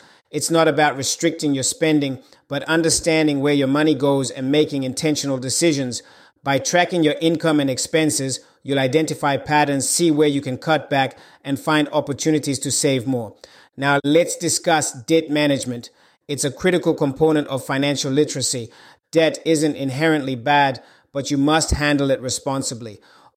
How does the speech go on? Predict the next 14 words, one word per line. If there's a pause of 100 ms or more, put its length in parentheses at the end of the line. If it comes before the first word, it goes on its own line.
(100)
Overwhelming
debt
can
cripple
your
financial
future, (340)
making
it
harder
to
accumulate
wealth. (120)
So